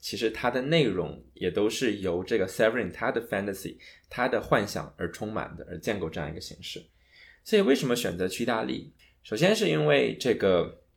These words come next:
意大利是一个已经废除了奴隶制的国家，在那个时候。然后所以说，如果他们在已经存在奴隶制的地方，那那个时候他们的这个契约就存在着一种法律上的效力。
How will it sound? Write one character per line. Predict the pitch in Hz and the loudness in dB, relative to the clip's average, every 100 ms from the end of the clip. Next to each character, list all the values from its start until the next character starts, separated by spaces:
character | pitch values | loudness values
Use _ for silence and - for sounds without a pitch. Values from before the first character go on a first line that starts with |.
| _ | _
意 | 131 | 6
大 | 131 139 | 8 8
利 | 127 | 6
是 | 127 113 | 0 -2
一 | 92 | -2
个 | 90 113 95 | 4 4 4
已 | 101 | 0
经 | 95 101 | -6 -4
废 | - 151 | 6 6
除 | - | 6
了 | 95 | 0
奴 | 92 87 | 0 -2
隶 | 98 | -2
制 | 107 | -4
的 | 92 | -2
国 | 82 | -2
家， | 82 107 | 0 -2
在 | 120 90 | -2 -6
那 | 90 | -6
个 | 85 | -6
时 | - | -8
候。 | - - _ _ - | -10 -12 _ _ 2
然 | 143 | 4
后 | 175 | 4
所 | 185 | 2
以 | 156 | 2
说， | 123 151 143 | 6 8 8
如 | 107 160 | 4 2
果 | 190 | 2
他 | 110 - | 0 0
们 | 143 143 | -2 2
在 | 147 - - | 2 2 -4
已 | 101 | -8
经 | 92 160 180 | -2 -2 -2
存 | - 92 | -8 0
在 | 170 | 0
奴 | 135 95 | 0 -2
隶 | |
制 | 107 110 | -2 -2
的 | 95 | -4
地 | 85 | -6
方， | - - - - _ _ _ _ _ _ | -8 -8 -10 -18 _ _ _ _ _ _
那 | - | 0
那 | 190 220 | 2 4
个 | |
时 | 139 113 | 4 6
候 | 120 98 - - _ _ _ | 6 6 4 -4 _ _ _
他 | - 160 | 0 2
们 | 196 190 | 4 0
的 | 131 | 0
这 | 113 | -2
个 | 101 | -2
契 | - - 110 | -4 -4 2
约 | 104 104 - - _ _ _ _ _ _ | 4 4 4 -8 _ _ _ _ _ _
就 | - 139 | 0 0
存 | - 101 110 | 0 -2 6
在 | 147 | 6
着 | 127 113 | 6 4
一 | 143 | 0
种 | 131 95 90 - | -4 -6 -6 -8
法 | - - | -8 -4
律 | 131 139 | -2 -2
上 | 143 | -2
的 | 104 | -4
效 | - - 85 | 0 0 -2
力。 | 76 - | -8 -14